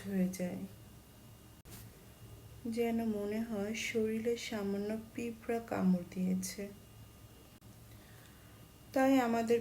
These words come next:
প্রত্যেকের উচিত কোরআনের এই মজিজা সম্পূর্ণ আয়াতটি সবসময় আমলে রাখা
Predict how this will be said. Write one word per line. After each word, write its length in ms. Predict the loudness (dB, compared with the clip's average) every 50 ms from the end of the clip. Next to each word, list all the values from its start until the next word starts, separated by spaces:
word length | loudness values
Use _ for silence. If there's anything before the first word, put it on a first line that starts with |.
| 4 2
প্রত্যেকের 640 | 0 0 0 -2 -6 -10 -8 0 4 4 6 6 6
উচিত 360 | 4 2 0 -2 -2 -4 -4 -4 -2
কোরআনের 480 | 0 2 2 2 2 2 2 2 2 2
এই 180 | 2 2 2 4
মজিজা 540 | 4 4 6 6 4 4 2 2 0 0
সম্পূর্ণ 680 | 0 -2 -2 -2 -2 -4 -4 -2 0 2 2 4 2 2 2
আয়াতটি 580 | 4 6 8 6 6 4 0 -6 -6 -4 -4
সবসময় 720 | -2 -2 -2 -2 -2 -2 -2 -4 -2 -2 0 0 0 -2 -2 2
আমলে 440 | 6 8 10 10 10 10 8 6
রাখা 400 | 2 0 -2 -4 -4 -4 -4 -4